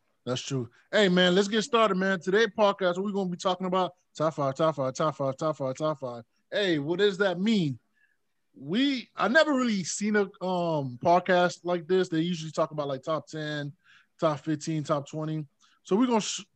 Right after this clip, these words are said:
um, stick with hip hop, spe-, uh, especially with M C slash rappers.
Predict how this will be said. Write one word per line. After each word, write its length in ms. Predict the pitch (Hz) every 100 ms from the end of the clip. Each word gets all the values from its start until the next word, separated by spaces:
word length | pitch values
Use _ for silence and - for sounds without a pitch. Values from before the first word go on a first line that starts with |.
| _
um, 340 | 185 180 165
stick 240 | 151 - 190
with 160 | 165 147
hip 180 | 180 180
hop, 320 | 175 175 - _ _ _ _ _
spe-, 420 | - - 180 175
uh, 160 | 175 160
especially 400 | 151 185 180 170
with 140 | 160
M 160 | 170 165
C 380 | - 180 170 170
slash 400 | 143 170 160 147
rappers. 580 | 165 175 175 170 160 -